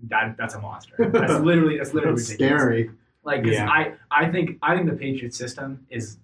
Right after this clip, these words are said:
Speaker 1: the best system in the N F L. Like, you could take any quarterback and he would be, like, borderline Pro Bowl. Like, literally borderline Pro Bowl. Just with, like, the receiving, the defense, it's just, like,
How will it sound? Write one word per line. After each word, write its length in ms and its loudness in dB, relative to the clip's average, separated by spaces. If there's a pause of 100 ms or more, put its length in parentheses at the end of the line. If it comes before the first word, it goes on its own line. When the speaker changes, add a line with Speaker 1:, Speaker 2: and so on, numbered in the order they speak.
(300)
Speaker 1:
the 180 -4
best 300 -6
system 460 -10
in 80 -6
the 100 -10
N 120 -8
F 140 -8 (120)
L. 180 -8
Like, 180 -14 (440)
you 180 -4
could 140 -2
take 460 -4
any 240 -4
quarterback 600 -6
and 120 -8
he 120 -4
would 160 -2
be, 280 -12 (100)
like, 240 -16 (720)
borderline 640 -6 (180)
Pro 220 -10
Bowl. 100 -18 (220)
Like, 200 -10 (360)
literally 340 -4
borderline 540 -10
Pro 160 -20
Bowl. 180 -20
Just 220 -8
with, 100 -2
like, 260 -6
the 60 -10
receiving, 640 -6 (180)
the 80 -10
defense, 680 -4
it's 140 -12
just, 200 -12
like, 220 -10